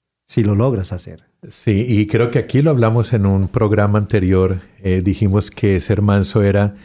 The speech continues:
Speaker 2: doblegar y ma-, eh, dominar ese orgullo, esa soberbia y escuchar al, a los demás o amar al que realmente nos está haciendo algo mal. Yo creo que esa palabra ahí es donde podemos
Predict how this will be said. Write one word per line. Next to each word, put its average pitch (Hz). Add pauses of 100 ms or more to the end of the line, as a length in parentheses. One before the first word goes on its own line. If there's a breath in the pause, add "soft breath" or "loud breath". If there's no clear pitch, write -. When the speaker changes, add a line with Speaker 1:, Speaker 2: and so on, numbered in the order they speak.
(520 loud breath)
Speaker 2:
doblegar 101
y 117 (240)
ma-, 110
eh, 104 (200)
dominar 113
ese 104
orgullo, 110
esa 110
soberbia 104
y 117
escuchar 110
al, 120
a 110
los 98
demás 95
o 101
amar 95
al 123
que 110
realmente 98
nos 101
está 95
haciendo 92
algo 92
mal. 110 (500 loud breath)
Yo 107
creo 123
que 131
esa 123
palabra 98
ahí 104
es 107
donde 104 (380 loud breath)
podemos 110